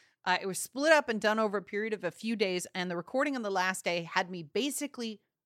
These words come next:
shouting the entire time. In the end, I couldn't stay standing anymore and collapsed on the studio floor. And while I was sitting on the ground,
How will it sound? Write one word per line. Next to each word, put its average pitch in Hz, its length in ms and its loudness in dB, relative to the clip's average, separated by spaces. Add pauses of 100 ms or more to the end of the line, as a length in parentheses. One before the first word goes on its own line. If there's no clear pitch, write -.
(160)
shouting 285 680 8
the 165 140 -2
entire 269 600 0
time. 190 480 -6 (600)
In 208 80 0
the 240 120 0
end, 196 400 4
I 185 80 -2
couldn't 339 340 -2
stay 233 200 2
standing 262 600 0
anymore 170 380 -4
and 147 120 -8
collapsed 202 680 4
on 180 140 0
the 170 80 -4
studio 185 480 -4
floor. 156 420 -6 (300)
And 196 100 -4
while 233 140 6
I 269 60 6
was 247 200 0
sitting 285 300 0
on 294 80 2
the 311 80 2
ground, 190 540 2